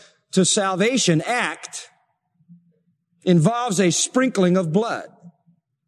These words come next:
Well, if you study Scripture as I did, pursuing this, there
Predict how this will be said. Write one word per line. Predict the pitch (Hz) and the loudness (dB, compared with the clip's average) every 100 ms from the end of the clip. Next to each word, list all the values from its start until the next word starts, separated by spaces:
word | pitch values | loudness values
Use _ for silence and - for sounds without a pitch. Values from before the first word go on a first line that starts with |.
| _ _ _ _ _ 175 180 _ _ _ _ _ _ _ _ _ _ | _ _ _ _ _ _ _ _ _ _ _ _ _ _ _ _ _
Well, | 196 240 - - - _ - - | -2 -2 -6 -16 -20 _ -10 -4
if | 175 | 2
you | 208 | 2
study | - 262 202 | 2 0 0
Scripture | - 233 185 185 | 0 -2 0 0
as | 156 175 | 2 0
I | 196 196 | 0 0
did, | 147 151 147 | 0 -2 -2
pursuing | 165 143 214 214 165 120 | -2 0 0 2 2 0
this, | 110 135 - | 0 -2 -2
there | 196 196 190 180 | -2 0 0 -4